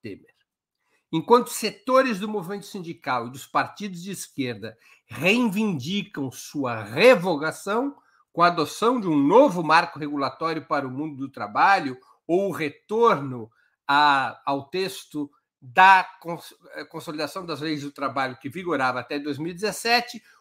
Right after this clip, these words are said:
os sinais emitidos pelo ministro Luiz Marinho vão na direção de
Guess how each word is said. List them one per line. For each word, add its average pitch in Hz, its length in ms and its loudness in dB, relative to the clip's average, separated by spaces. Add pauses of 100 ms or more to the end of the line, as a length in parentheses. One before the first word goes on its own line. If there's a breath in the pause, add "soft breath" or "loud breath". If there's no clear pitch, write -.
os 254 180 -6
sinais 208 880 4
emitidos 160 480 -8
pelo 190 260 -8
ministro 143 460 -4
Luiz 160 180 -8
Marinho 220 480 -2
vão 208 220 0
na 220 80 -2
direção 196 600 -6
de 196 300 -14